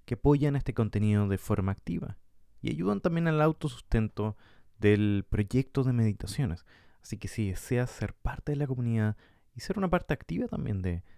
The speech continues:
de todo este proyecto, recibir meditaciones sin anuncios, también un podcast exclusivo semanal sobre salud mental y mindfulness y mucho más, no olvides pasarte los enlaces en la descripción o puedes ingresar por medio de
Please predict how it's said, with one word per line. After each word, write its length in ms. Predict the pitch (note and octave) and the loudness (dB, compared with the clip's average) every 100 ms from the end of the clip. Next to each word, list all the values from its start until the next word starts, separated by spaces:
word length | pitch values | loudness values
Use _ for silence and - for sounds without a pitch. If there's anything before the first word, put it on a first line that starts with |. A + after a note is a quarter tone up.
| - | -10
de 80 | - | -4
todo 160 | - A2 | 0 2
este 160 | - | 0
proyecto, 580 | F#2+ F#2+ F#2+ - - C#3+ - - - | -2 -2 -2 -2 -4 -4 -6 -20 -12
recibir 460 | F2+ - F#2+ F#2 | -10 -2 0 2
meditaciones 580 | F#2 F2+ - - G2+ F2 | 2 -2 -2 -8 -8 -8
sin 180 | - F#2 | -4 -2
anuncios, 640 | G2 C#3+ C#3+ C#3+ B2 A#2+ - - - | 0 0 -2 0 0 -2 -12 -20 -20
también 260 | - E2+ F2+ | -8 -2 -2
un 80 | F2 | 0
podcast 360 | F2 - D#2+ | -4 -4 -6
exclusivo 560 | E2 E2+ E2+ - D3 C3 | -6 -12 -8 -4 -2 -2
semanal 560 | - F#2+ F#2 G2 G#2+ G#2+ | -4 -2 0 2 0 0
sobre 260 | - F#2+ | -4 -8
salud 300 | - G#2+ G#2 | -8 -2 -2
mental 500 | G2+ F#2+ - G2+ F#2+ - - _ - - | -2 -6 -2 -2 -2 -8 -20 _ -16 -4
y 200 | B2 C3 | -2 2
mindfulness 720 | G#2 F#2+ - F#2+ F#2 F#2 - - _ - - | 2 2 -2 -2 -2 -2 -8 -20 _ -20 -10
y 60 | F2+ | -8
mucho 240 | E2+ - | -2 0
más, 320 | D3+ D#3+ - - _ _ _ | 0 0 -4 -20 _ _ _
no 140 | G#2 A2 | 0 0
olvides 320 | G#2+ A2+ A2 | 2 2 0
pasarte 480 | G#2+ - G2+ - G#2+ | -4 -4 -4 -2 -2
los 160 | F#2 | 0
enlaces 400 | F#2 F2+ - F2 | 0 -2 -4 -6
en 100 | F2+ | -4
la 80 | E2+ | -4
descripción 500 | E2+ - - - F3+ - _ _ _ | -6 -8 -8 -6 -6 -10 _ _ _
o 200 | - E3 | -6 -2
puedes 160 | D#3+ D3+ | 2 2
ingresar 420 | C#3+ B2 - B2 | 2 -2 -2 -2
por 180 | - G2+ | 0 0
medio 420 | G2+ G#2+ A2 A2+ | 4 4 4 2
de 400 | G2+ G#2+ G#2+ G#2 | 2 2 2 0